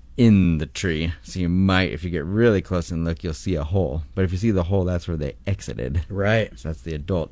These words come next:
Speaker 1: exiting to go breed, generally.
Speaker 2: <laughs> Right,
Speaker 1: Yeah. <laughs>
Speaker 2: right. But you, you see your ash tree is dying, and you go over and you're seeing sawdust.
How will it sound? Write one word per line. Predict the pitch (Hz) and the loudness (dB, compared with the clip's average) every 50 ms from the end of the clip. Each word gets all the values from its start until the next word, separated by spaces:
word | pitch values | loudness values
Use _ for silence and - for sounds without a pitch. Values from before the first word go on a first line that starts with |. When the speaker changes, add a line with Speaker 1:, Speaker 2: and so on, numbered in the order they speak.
| - - | -6 -8
Speaker 1:
exiting | 85 - - - 73 76 80 80 | -8 -8 -8 -12 -6 -4 -4 -4
to | 71 | -4
go | - 71 73 71 67 80 80 - - - - | -6 -6 -6 -6 -6 -8 -10 -12 -16 -16 -14
breed, | - - - 101 90 80 71 80 82 82 - - - | -14 -6 -2 -2 -2 0 0 -2 -4 -4 -6 -8 -10
generally. | 92 92 87 73 71 120 - - 208 185 98 | -6 -6 -6 -4 -2 -4 -2 0 0 0 2
Speaker 2:
<laughs> | |
Right, | - 196 - - | 2 2 2 4
Speaker 1:
Yeah. | - 127 147 147 123 98 - | 2 2 4 4 2 4 4
<laughs> | 160 147 | 2 2
Speaker 2:
right. | - 120 127 131 120 107 127 120 104 - - | 2 0 -2 -2 -2 0 0 0 0 -2 0
But | - 123 | 0 2
you, | 135 156 165 170 175 - | 4 6 6 6 6 4
you | 120 135 160 156 | 2 2 2 2
see | - - - 160 156 147 | 2 2 2 4 4 2
your | 139 131 120 127 | 2 2 0 2
ash | 139 147 170 160 - - | 2 2 0 0 -2 -2
tree | - 160 151 | 0 2 2
is | 139 - - | 2 0 -2
dying, | 135 131 135 135 135 131 | 0 0 0 0 2 2
and | 117 113 | 2 2
you | 117 135 127 | 2 2 4
go | 139 135 131 | 6 6 6
over | 127 110 123 | 6 4 2
and | 117 113 | 2 4
you're | 113 117 113 | 2 2 0
seeing | - - 120 98 90 | 0 0 -2 -2 -2
sawdust. | 82 - - - 95 104 120 117 131 135 143 135 - - - - | -2 -2 0 2 2 2 2 4 2 2 2 0 -2 -8 -12 -16